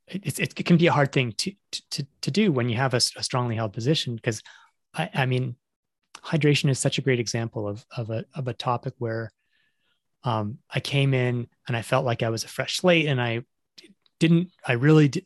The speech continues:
I really believed, I really felt like that some of the critiques of conventional dehydration research were strong, that, that they were conflating thirst and dehydration, that, that, um, the studies showing that mild dehydration hurts your performance are,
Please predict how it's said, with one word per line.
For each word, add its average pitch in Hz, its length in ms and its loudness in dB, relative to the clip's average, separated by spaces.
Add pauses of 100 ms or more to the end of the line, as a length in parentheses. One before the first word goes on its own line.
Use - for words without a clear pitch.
I 123 80 -4
really 135 520 2
believed, 127 500 -2
I 127 60 0
really 143 220 4
felt 135 320 0
like 135 180 -4
that - 220 -8
some 131 200 -2
of 123 40 -2
the 127 60 -2
critiques - 460 -4
of 139 120 -6
conventional 120 420 -2
dehydration 113 540 -4
research 113 400 -8
were 120 100 -6
strong, 110 460 -6
that, 120 120 -10 (280)
that 117 140 -4 (200)
they 127 100 0
were 113 80 -4
conflating 127 640 -2
thirst - 400 -4
and 117 120 -6
dehydration, 107 760 -6
that, 127 160 -8 (360)
that, 110 280 -4 (480)
um, 110 520 -8 (180)
the 127 120 -2
studies 120 440 -2
showing 117 340 0
that 117 120 -6
mild 117 440 -2
dehydration 107 560 -4
hurts - 260 -10
your 104 80 -18
performance 113 580 -8 (520)
are, 101 460 -4